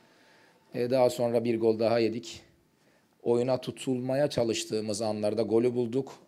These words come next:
Acaba oyuna tutunabilir miyiz, tekrar girebilir miyiz dediğimiz anlarda gol yemeye devam ettik. Bu hem iki birden sonra hem dört ikiden sonra, e, bizim, bize umutlanma şansı bile,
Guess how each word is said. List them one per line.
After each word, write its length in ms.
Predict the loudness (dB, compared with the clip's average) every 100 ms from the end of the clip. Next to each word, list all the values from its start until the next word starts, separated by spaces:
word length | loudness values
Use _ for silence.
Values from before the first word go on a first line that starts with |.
| _ -4
Acaba 320 | -2 0 0
oyuna 260 | 0 -2
tutunabilir 500 | -6 -6 -6 -4 -4
miyiz, 220 | -4 -4 -4
tekrar 260 | -2 -2
girebilir 520 | -2 0 0 -2 -4
miyiz 340 | -4 -4 -4 -6
dediğimiz 340 | -6 -6 -8
anlarda 600 | -8 -6 -6 -2 -2 -2 -14 _ _ -20 _ _ -2
gol 220 | 2 2
yemeye 400 | 2 0 0 -2
devam 320 | -2 -2 -2
ettik. 400 | -6 -8 -12 -12 -16 _ _ _ _ _ -8
Bu 420 | 0 2 2 -6 -16 _
hem 220 | -4 -4
iki 240 | -2 -4 -2
birden 280 | -2 -2 -8
sonra 340 | -8 -6 -4
hem 240 | -4 -6 -14 _ _ _ _ -14 0
dört 260 | 2 2 -2
ikiden 340 | -6 -6 -6
sonra, 640 | -8 -8 -6 -2 -2 -4 -14 _
e, 300 | -10 -8 -8 -10 -16 -12
bizim, 400 | -8 -6 -6 -10 _ _ -20 -20 -10
bize 200 | -2 -2
umutlanma 480 | -2 -4 -6 -6 -6
şansı 440 | -4 -4 -4 -4
bile, 280 | -2 -2